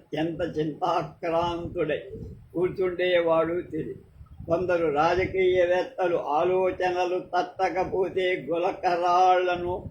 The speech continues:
నోట్లో వేసుకొని చప్పరిస్తూ ఉండేవాళ్ళు. ఆలోచన కొ-, అందిన కొద్దీ సప్పరింతలోని పటపటల్లోకి పోయేవాళ్ళు.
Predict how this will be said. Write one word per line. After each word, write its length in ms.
నోట్లో 500
వేసుకొని 560
చప్పరిస్తూ 880
ఉండేవాళ్ళు. 880
ఆలోచన 680
కొ-, 300
అందిన 440
కొద్దీ 520
సప్పరింతలోని 1120
పటపటల్లోకి 1300
పోయేవాళ్ళు. 920